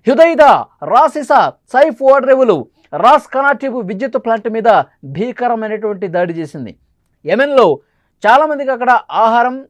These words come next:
అక్కడ కొంత మానవతా సాయం కోసం ఆ ఓడరేవు ప్రధాన ఎంట్రీ పాయింట్గా ఉంది. ఏడాది కాలంలో ఇజ్రాయెల్ పలుమార్లు ఈ పోర్టుపై దాడి చేసింది. ఇక మే, జూన్లో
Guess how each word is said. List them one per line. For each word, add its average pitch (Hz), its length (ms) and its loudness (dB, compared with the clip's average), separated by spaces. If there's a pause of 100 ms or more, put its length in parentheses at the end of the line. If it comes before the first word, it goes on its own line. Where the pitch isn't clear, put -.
(280)
అక్కడ 202 200 -8
కొంత 190 260 -6
మానవతా 233 640 -4
సాయం 226 280 -6
కోసం 202 420 -8 (240)
ఆ 160 160 0
ఓడరేవు 214 520 -2
ప్రధాన 185 360 -6
ఎంట్రీ 185 360 -8
పాయింట్గా 185 340 -8
ఉంది. 175 280 -8 (360)
ఏడాది 233 380 0
కాలంలో 226 380 -2
ఇజ్రాయెల్ 214 500 -2
పలుమార్లు 196 380 -4
ఈ 196 100 -6
పోర్టుపై 185 440 -8
దాడి 143 240 -4
చేసింది. 120 400 -16 (360)
ఇక 175 140 -6
మే, 226 480 2
జూన్లో 254 500 0